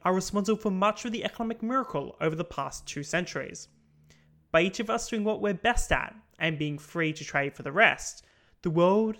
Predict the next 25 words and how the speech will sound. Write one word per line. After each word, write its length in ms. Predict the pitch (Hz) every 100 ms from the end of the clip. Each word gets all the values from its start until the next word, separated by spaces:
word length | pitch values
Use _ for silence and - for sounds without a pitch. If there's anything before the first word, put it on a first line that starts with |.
| -
is 160 | 165 165
able 160 | 160
to 80 | 151
prosper 500 | - - - - - - _ _
like 160 | 151 -
never 380 | 151 156 160 190
before 520 | 214 - 147 139 139 _ _
in 100 | 156
human 280 | 147 135 131
history. 380 | 147 - - - _ _ _ _ _ _ _
The 100 | -
Pin 220 | - 233 233
Factory 320 | 208 - 185
podcast 580 | - 262 147 - - - -
unpacks 580 | 170 185 180 - - - _
the 80 | 180
many 260 | 190 254 220
parts 600 | - - - - - - _ _ _
that 80 | 151
make 240 | 156 160
up 280 | 160 156 - 156
our 160 | 156
increasingly 640 | 160 - 226 - 143 120 - - _
complex 500 | - 143 135 - -
world. 340 | 165 - -